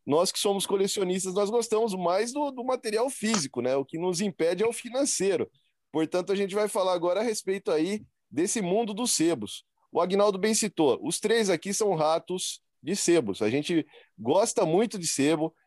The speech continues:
Eu, eu tenho certeza que tanto eu quanto eles, né, a gente vai passando na frente de algum lugar,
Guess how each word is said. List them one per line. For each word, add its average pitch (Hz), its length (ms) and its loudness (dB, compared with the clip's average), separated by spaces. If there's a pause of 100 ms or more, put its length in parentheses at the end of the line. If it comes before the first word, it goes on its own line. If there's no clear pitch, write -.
(160)
Eu, 139 160 2
eu 160 220 2
tenho 208 200 0
certeza 196 480 -2
que 175 120 -12
tanto 202 280 0
eu 185 140 4
quanto 180 320 0
eles, 156 320 0
né, 151 240 2
a 139 60 2
gente 156 200 -4
vai 185 80 0
passando 202 340 0
na 202 140 0
frente 185 260 -4
de 170 60 -4
algum 175 180 -2
lugar, 160 400 0